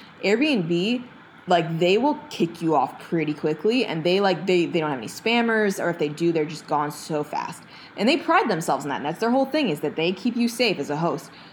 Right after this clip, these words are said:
So I was like, "Hey, you didn't keep us safe. Like, this is fucking bullshit. We wanna be reimbursed for this. We make you a ton of money." And, um, and so, but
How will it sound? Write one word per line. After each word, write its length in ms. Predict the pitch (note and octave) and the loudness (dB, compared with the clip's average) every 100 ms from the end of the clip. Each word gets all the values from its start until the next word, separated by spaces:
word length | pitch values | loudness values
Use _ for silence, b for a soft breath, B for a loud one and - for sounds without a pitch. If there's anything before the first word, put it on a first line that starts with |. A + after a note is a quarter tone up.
| B | B
So 300 | - F3+ F3 D#3 | 0 4 4 4
I 200 | - E3+ | 4 4
was 120 | G#3 G3+ | 4 4
like, 180 | G3 | 4
"Hey, 280 | F#3 B3+ G#2+ - - | 4 2 2 -8 -8
you 140 | F3 | -2
didn't 180 | C4 C#4+ | 2 2
keep 140 | B3+ B3+ | 2 2
us 160 | B3 | 0
safe. 300 | G#3 G3 F#3+ | 2 2 2
Like, 160 | D#3+ C#3+ | 0 0
this 160 | G#3 | -2
is 100 | B3+ | -2
fucking 240 | B3+ B3+ A#3+ | -2 0 2
bullshit. 480 | F#3 F3+ F#3+ F3 - - - - | 2 0 0 0 -2 -12 -20 -2
We 120 | F3 | 2
wanna 160 | F#3 F3+ | 4 2
be 200 | F3+ E3 | 2 2
reimbursed 480 | E3 D#3+ D#3+ D3+ - | 0 0 0 -2 -2
for 120 | D#3 | -4
this. 260 | C#3+ D3 | -2 -4
We 100 | D#3+ | -4
make 260 | D3+ C#3+ C#3+ | -4 -4 -4
you 180 | D3+ D3 | -6 -4
a 80 | - | -6
ton 280 | D#3 D#3 D#3+ | -8 -6 -4
of 80 | D#3 | -4
money." 320 | - - E3 B B B B - - | -6 -10 -16 B B B B -10 0
And, 460 | G3 F#3+ F3+ F3+ | 4 6 4 4
um, 480 | F#3 F3+ E3+ D#3 E3 - - - - - - - - - - - - G#3 | 4 4 4 0 -6 -10 -20 -20 -20 -20 -20 -20 -20 -20 -20 -20 -8 -2
and 160 | G3+ | 0
so, 300 | G3 G#3+ G3 | 2 4 4
but 320 | F3+ E3 F3+ | 4 0 -2